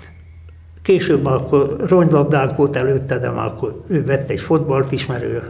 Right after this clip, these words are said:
akkor, és amikor két üstbe főzte pálinkát, az egyiket lepecsétőtette.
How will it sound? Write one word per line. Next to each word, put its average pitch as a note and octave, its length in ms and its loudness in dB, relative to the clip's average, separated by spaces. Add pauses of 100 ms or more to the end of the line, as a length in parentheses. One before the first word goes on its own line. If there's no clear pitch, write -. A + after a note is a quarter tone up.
(320)
akkor, - 380 -10 (600)
és C#3 200 -2
amikor C3+ 520 -4 (560)
két F3 340 2
üstbe B2+ 320 -2
főzte C#3 460 -2
pálinkát, C3+ 1000 -6 (1800)
az C#3 100 -10
egyiket C#3+ 440 0
lepecsétőtette. - 1200 -6